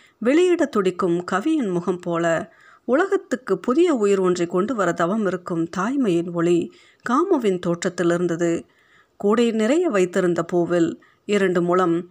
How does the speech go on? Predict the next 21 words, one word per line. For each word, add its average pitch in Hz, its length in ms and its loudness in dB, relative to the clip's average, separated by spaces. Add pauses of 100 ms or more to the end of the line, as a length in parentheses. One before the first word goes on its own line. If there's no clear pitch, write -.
(260)
தன் 233 180 2
கையாலேயே 302 600 2
கிள்ளி 202 300 0
பூரணியின் 220 560 0
கூந்தலில் 185 460 -2
வைத்து 180 280 -4
விட்டாள் 170 440 -4 (100)
ஓதுவார் 196 500 -2
பாட்டி. 175 380 0 (1080)
அந்த 208 300 0
வயது 247 320 2
முதிர்ந்த 302 400 2
சுமங்கலி 185 560 2 (280)
தன் 190 220 2
கூந்தலை 311 500 2
தீண்டி 185 400 2 (180)
பூ 311 120 2 (100)
வைத்தபோது 180 580 0
பூரணிக்கு 262 460 0
உடல் 175 280 0
சிலிர்த்தது. 180 500 0